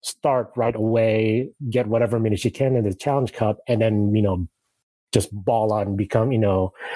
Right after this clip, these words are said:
and play and just play, uh, on her head. So I feel like there's a lot of, there's a lot of, um,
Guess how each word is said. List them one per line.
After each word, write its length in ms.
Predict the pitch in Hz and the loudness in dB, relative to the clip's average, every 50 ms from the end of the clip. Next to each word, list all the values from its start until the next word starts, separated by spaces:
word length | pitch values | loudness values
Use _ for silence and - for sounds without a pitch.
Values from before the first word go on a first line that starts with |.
| - - - - _ - | -12 -12 -14 -14 _ -2
and 220 | 120 110 98 - | -2 0 -2 -2
play 320 | - - 135 120 120 135 - | -2 -2 0 0 0 0 -2
and 200 | 120 104 107 98 | -2 -2 -2 -2
just 180 | 101 98 - - | -4 -6 -4 -2
play, 180 | 131 117 110 | -2 0 0
uh, 100 | 113 123 | 0 0
on 600 | 147 117 104 101 98 95 98 123 - - 120 110 | -2 -2 -2 0 0 0 -2 -4 -2 -2 0 0
her 120 | 110 101 92 | 0 0 0
head. 320 | 90 127 117 104 101 101 - | 0 0 0 0 -2 -4 -6
So 260 | - - 117 107 107 | -4 -2 0 0 0
I 100 | 110 104 | 0 -2
feel 180 | 95 - 135 127 | -2 -2 -2 0
like 140 | 120 110 104 | 0 0 -2
there's 180 | 113 110 104 | -2 -2 0
a 40 | 117 | 0
lot 280 | 113 113 113 113 110 110 | 0 0 0 0 0 0
of, 160 | 113 120 120 - 139 | -2 -2 -6 -8 -4
there's 420 | 120 123 117 113 110 107 95 - - - | -2 0 2 2 0 -2 -4 -8 -8 -4
a 80 | 123 | -2
lot 260 | 117 123 123 123 120 | 0 0 0 2 0
of, 160 | 120 113 104 117 | 0 0 0 0
um, 680 | 113 110 107 104 101 101 98 98 95 92 98 98 | 0 0 0 0 0 0 0 -2 -2 -4 -4 -6